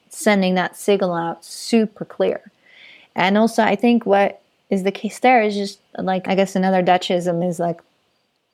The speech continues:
soft doctors make stinking wounds. So if you don't, gentle doctors, I should say, if, if you don't make some tough choices about, like, this is what I want to be recognized for,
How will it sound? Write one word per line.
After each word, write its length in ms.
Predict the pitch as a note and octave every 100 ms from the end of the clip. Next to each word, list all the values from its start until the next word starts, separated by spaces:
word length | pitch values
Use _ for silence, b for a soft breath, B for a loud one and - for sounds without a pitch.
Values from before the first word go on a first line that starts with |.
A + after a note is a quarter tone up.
| - -
soft 380 | - G#3 F3 -
doctors 460 | G3 F3+ - F3 F3
make 180 | F3 -
stinking 460 | - F3 F3 F3
wounds. 440 | C4+ G3+ F3 F3 - B B B
So 140 | B F#3
if 220 | F#3+ -
you 240 | G#3+ G#3+
don't, 880 | F3 - G#3 G#3+ G#3+ G#3+ A3 - - -
gentle 380 | F3+ G3+ A3 F#3
doctors, 440 | F3 - - E3
I 100 | F3
should 220 | G3 - -
say, 200 | G3 F#3 B B A3
if, 220 | - G3+
if 260 | A3 G#3+ G3+
you 120 | G#3+
don't 580 | F#3+ - G#3+ G#3+ G#3+ -
make 340 | F#3+ F#3+ G3
some 260 | - F#3+ F#3
tough 320 | - F3+ -
choices 460 | - B3 D4+ F#3+ F3
about, 220 | E3+ F3+
like, 200 | E3+ E3
this 200 | F#3+ F#3
is 120 | F3
what 140 | F3 F3
I 80 |
want 180 | E3+ F3
to 40 | -
be 140 | F3
recognized 640 | F3+ A3 G#3 F3+ F3 E3 -
for, 400 | - F3+ A3